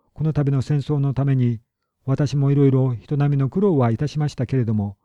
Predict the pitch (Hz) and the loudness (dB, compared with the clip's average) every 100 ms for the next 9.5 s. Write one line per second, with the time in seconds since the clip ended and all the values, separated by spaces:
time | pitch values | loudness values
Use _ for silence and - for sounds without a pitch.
0 | _ _ _ _ - 147 147 139 127 123 | _ _ _ _ -6 -2 0 2 0 -2
1 | - 135 131 127 123 175 - 160 127 120 | -2 -2 0 0 0 -2 -2 -2 0 0
2 | 135 107 98 - _ _ _ _ 139 135 | 0 -2 -4 -8 _ _ _ _ -2 -2
3 | 117 143 143 123 123 110 107 - _ _ | -2 0 0 0 0 0 -2 -12 _ _
4 | - 120 139 - 127 120 147 170 170 180 | -4 -2 -2 0 0 0 0 0 0 0
5 | 175 165 170 - 147 117 113 127 131 135 | 2 2 0 -2 -2 0 0 0 -2 0
6 | 131 113 95 87 - _ _ _ _ _ | 0 0 -2 -6 -12 _ _ _ _ _
7 | _ _ _ _ _ _ _ _ - 139 | _ _ _ _ _ _ _ _ -2 0
8 | 143 - 135 127 139 139 131 160 - - | 0 0 0 0 0 0 2 0 -4 -4
9 | 123 110 - 95 | -4 -4 -6 -8